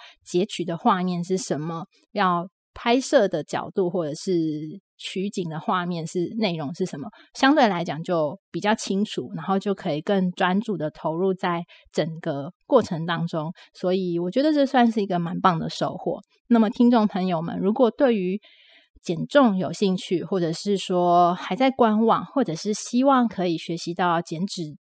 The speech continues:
减重跟瘦身的一些知识的话呢，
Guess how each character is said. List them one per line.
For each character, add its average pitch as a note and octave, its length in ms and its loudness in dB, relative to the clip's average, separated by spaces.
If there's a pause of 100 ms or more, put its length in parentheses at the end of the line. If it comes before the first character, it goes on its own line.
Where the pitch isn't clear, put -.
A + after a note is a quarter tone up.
(120)
减 E3 140 -6 (260)
重 G3 300 2 (320)
跟 F#3 300 0
瘦 A#3 200 0
身 G3 240 0
的 F3+ 140 -2
一 F#3+ 100 -4
些 E3+ 240 -2
知 A#3 240 0
识 A#3 240 -4
的 - 140 -8
话 F3 320 0
呢， D#3+ 220 -4